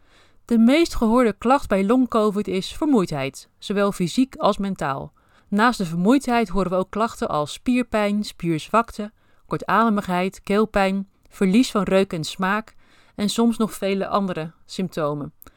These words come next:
Maar vermoeidheid staat met stip op één als de meest ernstige klacht en zelfs soms zo ernstig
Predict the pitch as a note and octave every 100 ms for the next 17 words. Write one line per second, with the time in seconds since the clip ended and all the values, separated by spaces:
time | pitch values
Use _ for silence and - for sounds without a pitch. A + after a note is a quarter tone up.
0 | _ _ _ - A#3 A#3 A3+ D4 E4+ C#4
1 | C#4 C#4 C4+ A#3 G#3+ - - E4 G3 A3+
2 | A#3 B3+ B3 D#3 - F#3 A3 B3+ - G#3
3 | A3+ A#3+ A3 - D3+ A3 - - F#3+ F3+
4 | F#3+ F3 E3 - E3 D#3+ - - E3 F3+
5 | G3 A3 A3+ E4 F4+ -